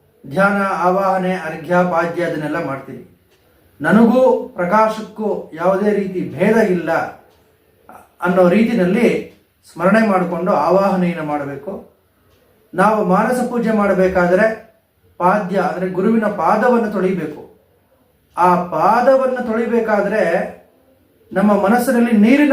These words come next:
ಕಲ್ಪನೆಯನ್ನು ನಾವು ಮಾಡ್ಕೋಬೇಕು. ಆ ನೀರು ಕೂಡ ಬೆಳದಿಂಗಳಿನ, ಬೆಳಕಿನಿಂದ ಉಂಟಾದಂತಹ ನೀರು ಅಂತ ಭಾವನೆ ಮಾಡಿಕೊಂಡು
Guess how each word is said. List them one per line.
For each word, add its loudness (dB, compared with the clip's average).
ಕಲ್ಪನೆಯನ್ನು 0
ನಾವು 2
ಮಾಡ್ಕೋಬೇಕು. -2
ಆ -2
ನೀರು 4
ಕೂಡ 2
ಬೆಳದಿಂಗಳಿನ, 2
ಬೆಳಕಿನಿಂದ 2
ಉಂಟಾದಂತಹ 2
ನೀರು 4
ಅಂತ 0
ಭಾವನೆ 0
ಮಾಡಿಕೊಂಡು -4